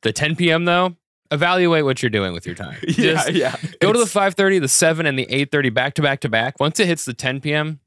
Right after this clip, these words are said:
Speaker 2: You can dip.
Speaker 1: go get some food or something.
Speaker 2: <laughs> Yeah,
Speaker 1: Like
Speaker 2: yeah. So I was like, do, and then I, I, I would go and I would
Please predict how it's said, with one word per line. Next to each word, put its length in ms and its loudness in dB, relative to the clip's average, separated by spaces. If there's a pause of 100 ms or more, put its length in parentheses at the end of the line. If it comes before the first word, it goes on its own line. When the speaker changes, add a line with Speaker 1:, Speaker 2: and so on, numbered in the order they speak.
Speaker 2:
You 120 -8
can 120 -8
dip. 200 -14 (300)
Speaker 1:
go 160 2
get 160 -2
some 120 -8
food 200 -6
or 80 -14
something. 380 -10
Speaker 2:
<laughs> 0 -
Yeah, 100 -8 (500)
Speaker 1:
Like 140 0
Speaker 2:
yeah. 800 -2 (260)
So 140 -2
I 100 0
was 160 -6
like, 200 -4 (100)
do, 260 -6
and 160 -6
then 100 -6
I, 160 -4 (120)
I, 260 -6 (140)
I 80 -10
would 220 -10
go 260 -4
and 100 -10
I 60 -12
would 180 -10